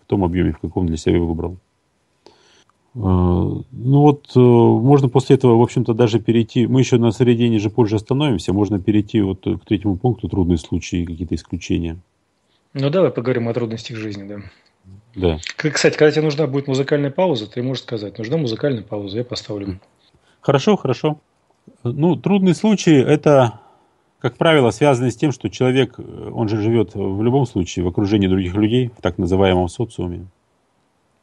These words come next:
Speaker 1: И самый главный барьер — это, конечно же, вот ближайшее окружение семейное. Или, может быть, э, какое-то близкое социальное, другое, там, друзья, знакомые, там, сотрудники, может быть, какие-то.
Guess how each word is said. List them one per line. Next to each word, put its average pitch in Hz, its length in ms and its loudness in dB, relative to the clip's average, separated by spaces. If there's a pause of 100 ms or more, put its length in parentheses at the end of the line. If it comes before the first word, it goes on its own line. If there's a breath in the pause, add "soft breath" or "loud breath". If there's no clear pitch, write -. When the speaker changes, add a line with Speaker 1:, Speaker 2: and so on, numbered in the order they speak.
(640)
Speaker 1:
И 113 380 0 (760 soft breath)
самый 113 320 2
главный 107 400 2
барьер — 104 420 0
это, 87 180 -2
конечно 87 380 -6
же, 85 100 -6
вот 85 160 -6 (160)
ближайшее 92 600 -4
окружение 95 460 -2
семейное. 85 640 -4 (1040)
Или, 98 160 -2
может 92 320 2
быть, 87 320 -4
э, 87 340 0
какое-то 85 360 -4
близкое 90 340 -4
социальное, 87 560 -2
другое, 82 280 -2
там, 85 160 -4
друзья, 90 400 0
знакомые, 87 520 -2
там, 85 300 -8
сотрудники, 92 580 -8
может 90 200 -4
быть, 87 160 -8
какие-то. 90 540 -10